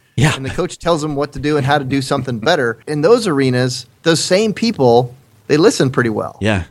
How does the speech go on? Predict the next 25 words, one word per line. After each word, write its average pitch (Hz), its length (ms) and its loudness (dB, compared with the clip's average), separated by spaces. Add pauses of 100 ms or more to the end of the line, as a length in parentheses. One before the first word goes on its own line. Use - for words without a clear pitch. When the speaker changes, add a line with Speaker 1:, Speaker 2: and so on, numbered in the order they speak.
(140)
Speaker 2:
You 208 80 -10
know, 139 100 -4
in 131 80 -8
golf, 175 340 -2
it's 110 140 -14
like, 95 140 -18
"Nope, 185 340 -2 (220)
not 151 320 -12
gonna 180 180 -8
do 147 200 -10
it." - 80 -18 (120)
Speaker 1:
This 156 240 0
is 120 160 0
not 175 240 4
a 214 60 4
game 185 480 2 (120)
with 147 200 4
which 165 280 2
you 165 140 4
are 147 140 6
born 151 580 2
with 143 240 2
the 127 140 0
inherent 151 360 2
knowledge 131 680 4